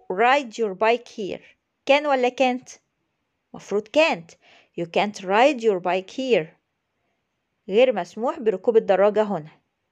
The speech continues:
العلامة الرابعة معمول لك إن ممنوع تركن، يبقى برضو هنستخدم إيه؟ can't، تبقى you can't park here.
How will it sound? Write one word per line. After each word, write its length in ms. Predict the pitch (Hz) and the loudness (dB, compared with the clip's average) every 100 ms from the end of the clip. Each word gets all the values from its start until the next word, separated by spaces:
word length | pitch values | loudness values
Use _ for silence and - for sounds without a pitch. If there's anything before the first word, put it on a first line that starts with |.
| _ _ _ _ - - | _ _ _ _ -20 -4
العلامة 540 | 214 208 202 254 349 294 | 0 2 4 2 2 0
الرابعة 500 | 214 247 262 277 381 - _ _ _ _ 202 | 2 2 2 0 -2 -10 _ _ _ _ -8
معمول 440 | 190 196 240 302 | -6 2 4 4
لك 180 | 330 302 | 2 -2
إن 180 | 233 214 | -2 -2
ممنوع 380 | 220 214 285 | -2 0 0
تركن، 580 | 302 277 240 226 170 156 - _ _ _ _ - | 2 4 2 0 -8 -10 -16 _ _ _ _ -2
يبقى 320 | 214 202 196 | 2 4 4
برضو 260 | 226 233 226 | 4 2 -2
هنستخدم 600 | 214 190 - 233 214 208 | -8 -6 -4 -2 -4 -4
إيه؟ 200 | 220 226 - _ _ _ _ _ - | -4 -4 -10 _ _ _ _ _ 0
can't، 420 | 285 226 175 165 - _ - | 2 2 0 -14 -20 _ 0
تبقى 380 | 226 214 269 359 _ _ _ _ _ 190 | 2 4 0 -4 _ _ _ _ _ -6
you 80 | |
can't 380 | 185 254 269 247 | -2 0 0 0
park 600 | - - 269 330 330 269 | -4 2 4 4 0 -6
here. 300 | 262 233 165 | -2 -2 -2